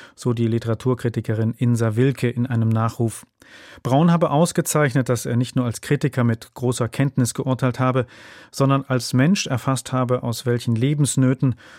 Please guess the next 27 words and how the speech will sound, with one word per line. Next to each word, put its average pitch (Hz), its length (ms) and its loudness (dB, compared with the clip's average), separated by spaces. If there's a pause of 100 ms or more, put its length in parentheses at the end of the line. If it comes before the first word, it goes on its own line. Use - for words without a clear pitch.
(140)
und - 140 -4
auch 127 120 0
mit 123 160 -2
welcher 123 260 0
Sehnsucht 131 600 2
und 123 160 -2
Zärtlichkeit 117 880 -2
Gedichte 117 440 -2
geschrieben 110 480 -2
werden. 104 260 -2 (720)
Braun 151 320 4
war 135 220 2
seit 117 220 0
neunzehnhundertvierundneunzig 120 1200 0
als 123 120 0
Moderator 117 500 0
beim 113 160 0
Erlanger 120 400 0
Poetenfest 143 720 -2
tätig 135 420 0
und 127 240 0
gab 120 240 -2
zahlreiche 120 680 -2
Anthologien 117 640 0
zeitgenössischer 117 800 -2
Lyrik 127 380 -2
heraus. 98 420 -8